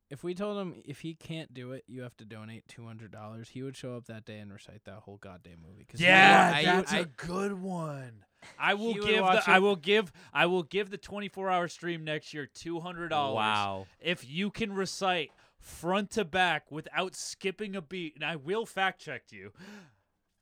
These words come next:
Speaker 2: I will give the whole entire movie of
Speaker 3: Endgame?
Speaker 2: Yeah.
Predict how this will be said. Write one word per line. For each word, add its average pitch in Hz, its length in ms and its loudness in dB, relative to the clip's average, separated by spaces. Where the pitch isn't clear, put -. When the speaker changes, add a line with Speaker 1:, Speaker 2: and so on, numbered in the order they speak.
Speaker 2:
I 147 120 -4
will 160 120 -6
give 175 300 -6
the 139 140 -8
whole 175 260 -8
entire 156 460 -4
movie 139 380 -12
of 120 80 -12
Speaker 3:
Endgame? 151 600 0
Speaker 2:
Yeah. 120 260 -10